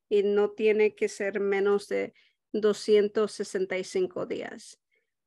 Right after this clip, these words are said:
Ah, las horas de servicio directo,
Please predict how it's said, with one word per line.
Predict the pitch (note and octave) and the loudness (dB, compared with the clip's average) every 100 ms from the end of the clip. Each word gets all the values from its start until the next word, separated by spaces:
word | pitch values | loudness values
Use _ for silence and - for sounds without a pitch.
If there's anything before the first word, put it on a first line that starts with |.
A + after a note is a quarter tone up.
| _ | _
Ah, | B3 A#3 | 2 4
las | A#3+ A3+ - | 4 2 4
horas | B3+ C4+ C4+ | 4 4 0
de | C#4 | -4
servicio | C#4 B3+ A#3 B3+ C#4 | -2 0 0 0 -2
directo, | C4 C4 A#3+ A#3+ - B3 A#3+ A#3 | 0 2 2 0 0 0 2 -2